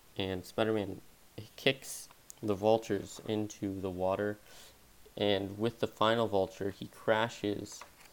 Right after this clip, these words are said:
into the clock tower. And so, obviously, you know, a normal human can't, for some reason, <laughs> um, put up with the amount of sonic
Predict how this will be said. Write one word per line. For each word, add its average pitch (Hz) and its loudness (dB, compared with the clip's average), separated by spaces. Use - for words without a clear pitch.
into 113 0
the 101 0
clock 107 -2
tower. 92 -4
And 98 0
so, 95 4
obviously, 120 4
you 120 0
know, 101 4
a 101 2
normal 110 4
human 104 -2
can't, - -4
for - -4
some 104 0
reason, 98 -2
<laughs> - -4
um, 98 2
put 123 4
up 110 4
with 104 0
the 101 -2
amount 101 0
of 92 -4
sonic 104 -2